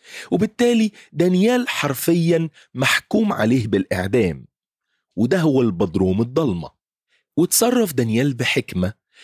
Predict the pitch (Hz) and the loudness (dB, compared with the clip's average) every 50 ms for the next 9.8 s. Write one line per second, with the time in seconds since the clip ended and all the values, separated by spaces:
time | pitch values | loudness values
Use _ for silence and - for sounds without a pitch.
0 | - _ - 143 139 143 143 - 196 220 233 175 135 117 101 - - - - 127 | -12 _ -2 0 2 0 0 2 2 0 0 0 -2 -4 -4 -4 -8 -4 -2 -2
1 | 135 131 - 107 90 90 95 - - - 92 87 104 123 131 131 135 139 - _ | -2 0 -2 -2 0 0 0 -2 -2 -4 -4 -2 0 2 2 0 0 -4 -10 _
2 | - - _ _ _ _ 117 117 123 131 123 - _ - 170 190 208 190 190 127 | -20 -20 _ _ _ _ -6 0 0 0 0 0 _ 0 0 0 2 2 0 0
3 | 104 95 92 101 120 135 147 - - 127 113 107 98 90 87 95 - - 156 143 | 2 0 0 2 2 0 0 -2 -4 -4 -2 -2 -2 -2 -4 -4 -4 -4 0 0
4 | 127 110 107 - - 110 110 127 156 147 147 - - - 110 104 104 101 113 135 | 2 0 0 0 0 0 2 2 0 0 -2 -2 0 0 0 0 2 2 2 2
5 | 156 165 - _ _ _ - - - - 131 135 135 135 135 196 196 165 143 110 | 0 0 -4 _ _ _ -20 -20 -12 -4 -2 0 0 0 0 -2 -2 -2 -2 -4
6 | - - 92 92 87 90 110 110 - - - - 208 - - - - - - _ | -4 -6 -6 -4 -2 -2 -2 0 0 0 2 0 0 -2 -4 -10 -12 -14 -16 _
7 | _ _ _ _ _ - - 101 107 98 104 117 123 127 104 - - 95 90 - | _ _ _ _ _ -6 -2 0 2 2 4 2 2 2 0 0 -2 -4 -4 -2
8 | - 98 87 101 107 117 - 160 139 101 - - - - _ _ _ - - - | -4 -2 -2 -2 -4 -2 -2 -2 -2 -2 -6 -8 -10 -20 _ _ _ -20 -18 -16
9 | - - - - - 311 240 - 139 - 339 - 160 156 151 | -16 -16 -10 -4 -4 -2 -2 -2 -2 -2 0 0 0 -2 -2